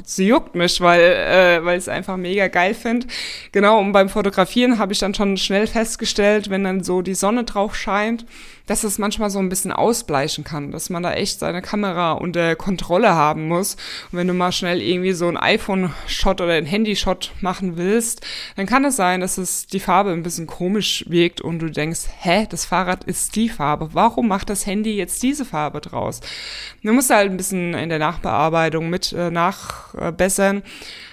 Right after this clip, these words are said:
Aber ja, das ist jetzt das kleinste Problem. Das, ähm, am Anfang fand ich das nur so ein bisschen komisch, so, "Hä,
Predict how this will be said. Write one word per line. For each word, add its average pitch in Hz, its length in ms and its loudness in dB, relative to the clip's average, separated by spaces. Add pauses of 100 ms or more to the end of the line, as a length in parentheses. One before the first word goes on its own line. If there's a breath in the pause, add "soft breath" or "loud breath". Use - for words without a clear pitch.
(120)
Aber 160 880 4
ja, 147 280 -2
das 156 160 -6
ist 160 80 -10
jetzt 151 160 -4
das 143 160 -8
kleinste - 340 -8
Problem. 156 520 -6
Das, - 600 -6
ähm, 156 680 -4 (100)
am 175 140 2
Anfang 175 300 2
fand 165 200 0
ich - 60 -2
das 170 160 -6
nur 170 100 -2
so 160 260 0
ein 151 120 -2
bisschen 160 220 -4
komisch, 170 400 -4
so, 151 200 -4
"Hä, 165 460 0